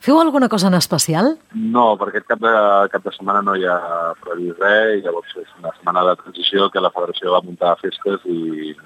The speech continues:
Speaker 2: la gent aprofitarà per, per descansar i tornar amb les piles carregades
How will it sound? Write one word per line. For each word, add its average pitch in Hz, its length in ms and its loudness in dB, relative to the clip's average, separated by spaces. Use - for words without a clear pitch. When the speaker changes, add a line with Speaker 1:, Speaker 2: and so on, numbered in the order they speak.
Speaker 2:
la 78 100 -6
gent 80 160 -6
aprofitarà 76 480 -4
per, 76 140 0
per 90 160 2
descansar 92 480 -2
i 95 120 0
tornar 92 280 -2
amb 85 120 -10
les 87 220 -2
piles 87 260 -6
carregades 82 460 2